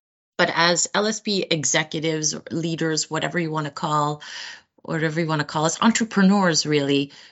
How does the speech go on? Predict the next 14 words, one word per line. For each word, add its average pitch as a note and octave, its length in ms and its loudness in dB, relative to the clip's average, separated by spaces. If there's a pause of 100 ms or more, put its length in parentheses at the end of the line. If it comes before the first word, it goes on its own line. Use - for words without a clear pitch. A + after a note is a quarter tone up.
we F3 100 4
need F#3+ 160 6
to A3 80 2
be A#3 120 6
able B3 120 2
to - 160 2
come F#3+ 220 2
together E3+ 400 2
and D#3+ 100 0
have D3+ 240 0
these D#3 260 -2
open D#3 300 0
discussions - 800 -4 (320)
because E3 560 4